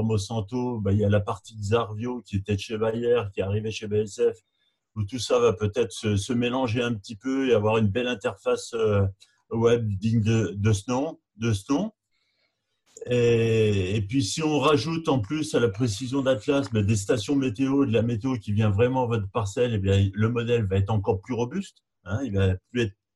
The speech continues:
il va être, euh, non pas sur une météo moyenne départementale, mais avec de la météo qui sera très proche. Et si on rajoute, alors j'ai rajouté Compagnon, mais on peut en prendre plusieurs, euh, il en existe, je dois en avoir trois, euh,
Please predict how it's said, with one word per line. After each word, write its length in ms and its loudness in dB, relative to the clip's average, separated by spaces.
il 160 -4
va 160 2
être, 240 -6
euh, 220 2
non 180 4
pas 140 0
sur 180 0
une 80 4
météo 360 2
moyenne 460 4
départementale, 840 0
mais 80 0
avec 260 -4
de 60 -2
la 80 0
météo 340 -2
qui 160 -14
sera 340 -8
très 180 2
proche. 540 -2
Et 460 2
si 200 -2
on 120 4
rajoute, 480 2
alors 320 4
j'ai 120 2
rajouté 460 0
Compagnon, 520 2
mais 100 2
on 100 2
peut 120 2
en 100 2
prendre 260 0
plusieurs, 560 -2
euh, 240 2
il 100 -2
en 100 2
existe, 600 0
je 80 -2
dois 120 2
en 20 2
avoir 160 2
trois, 480 4
euh, 100 0